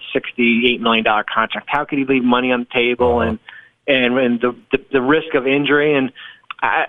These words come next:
Speaker 1: I think what we're gonna see is, you know, guys like Durant and Klay are gonna get probably max contracts coming off an A C L and, a, and an Achilles. And he's, you know, in his mindset is that,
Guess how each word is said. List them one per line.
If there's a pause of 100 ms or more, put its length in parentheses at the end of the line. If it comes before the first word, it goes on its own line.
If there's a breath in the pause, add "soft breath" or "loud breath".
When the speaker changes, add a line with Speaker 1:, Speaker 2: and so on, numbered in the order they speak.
Speaker 1:
I
think
what
we're
gonna
see
is,
you
know,
guys
like
Durant
and
Klay
are
gonna
get
probably
max
contracts
coming
off
an
A (100)
C
L
and,
a, (100)
and
an
Achilles. (720)
And
he's, (100)
you
know,
in
his
mindset
is
that,